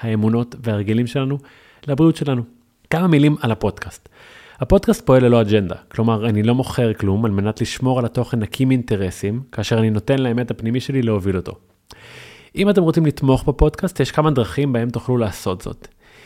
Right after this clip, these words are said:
יש לי מספר קורסים דיגיטליים שישפרו לכם את החיים. הקורסים מנגישים את כל הידע שספגתי בשנים האחרונות בהם חקרתי את הבריאות שלי. הם הדרך שלי לחלוק איתכם, בין אם זה איך לרפא את עצמכם, איך לאכול בצורה שתתאים לכם, ובנוסף,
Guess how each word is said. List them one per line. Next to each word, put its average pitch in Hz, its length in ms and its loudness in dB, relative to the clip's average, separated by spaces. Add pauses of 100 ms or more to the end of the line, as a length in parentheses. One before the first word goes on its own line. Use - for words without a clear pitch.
(240)
יש 127 140 -2
לי 156 60 6
מספר 147 280 2
קורסים 156 300 -2
דיגיטליים 101 520 0 (140)
שישפרו 120 520 -2
לכם 127 280 0
את 117 120 -4
החיים. 90 340 -4 (280)
הקורסים 165 500 2 (120)
מנגישים 117 580 -2
את - 140 -14
כל 143 220 0
הידע 117 340 0
שספגתי 120 640 -4
בשנים 110 360 0
האחרונות 104 380 -4
בהם 104 160 -4
חקרתי 127 420 -4
את - 80 -4
הבריאות 95 320 -2
שלי. - 160 -12 (380)
הם 120 60 4
הדרך 139 260 6
שלי 143 180 2
לחלוק 127 260 -2
איתכם, 98 380 -2 (180)
בין 120 140 0
אם 131 100 2
זה 110 100 0
איך 131 280 -4
לרפא 127 320 0
את 123 80 -2
עצמכם, 139 420 -2 (200)
איך 127 160 -6
לאכול 123 260 -2
בצורה 120 320 -2
שתתאים 135 380 -4
לכם, 131 280 -2 (400)
ובנוסף, 117 680 -2